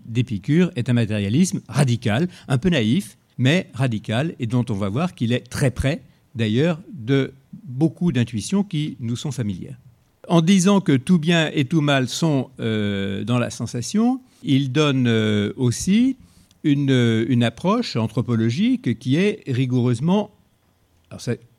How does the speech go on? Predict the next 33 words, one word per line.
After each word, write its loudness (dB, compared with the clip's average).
il -4
y -2
a 0
des -2
discussions -6
là-dessus, -4
mais -6
nous -4
ne -6
serons -6
pas -6
assez -6
savants -4
pour -10
les -6
faire, -2
qui 2
est 6
rigoureusement 2
empiriste. -2
C'est-à-dire -4
que 2
toutes 2
nos 2
connaissances, -2
et 0
la 0
seule -2
chose -4
assurée, -2
c'est 0
les 0
sensations. -8